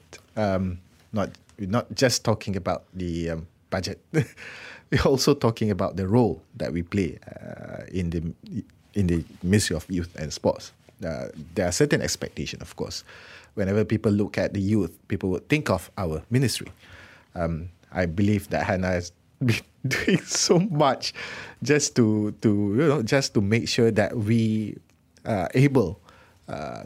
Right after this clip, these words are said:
to at least, uh, uh, get ourselves have some say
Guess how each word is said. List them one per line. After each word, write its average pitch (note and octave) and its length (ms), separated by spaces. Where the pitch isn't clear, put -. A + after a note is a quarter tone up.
to B2+ 160
at G#2+ 120
least, - 480
uh, - 260
uh, - 80
get C#3+ 340
ourselves G#2+ 600
have B2 420
some G2 200
say G2 440